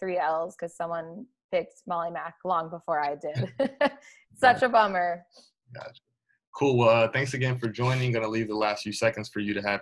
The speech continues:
Speaker 2: any words of wisdom, advice, or just parting words as we wrap up.
Speaker 1: Um, my advice is just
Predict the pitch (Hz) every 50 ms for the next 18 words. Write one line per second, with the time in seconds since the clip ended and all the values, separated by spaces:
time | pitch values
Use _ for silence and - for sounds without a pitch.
0 | - 101 104 104 101 98 98 _ _ 104 104 104 101 98 92 104 127 131 131 123
1 | 123 127 123 127 127 123 120 - _ _ - - - _ - 101 107 107 107 104
2 | - - - 95 95 92 95 98 - - - _ _ - 120 - - - 117 113
3 | 113 110 117 123 127 123 117 104 104 107 107 113 117 113 - 135 127 - - -
4 | _ _ _ _ _ _ _ _ _ _ _ _ _ _ _ _ _ _ _ _
5 | 208 202 214 220 226 226 226 226 226 226 226 220 233 - _ _ _ _ _ _
6 | 190 214 220 220 226 233 226 214 208 208 220 262 254 - 320 320 320 285 240 _
7 | 240 233 233 233 233 - - - -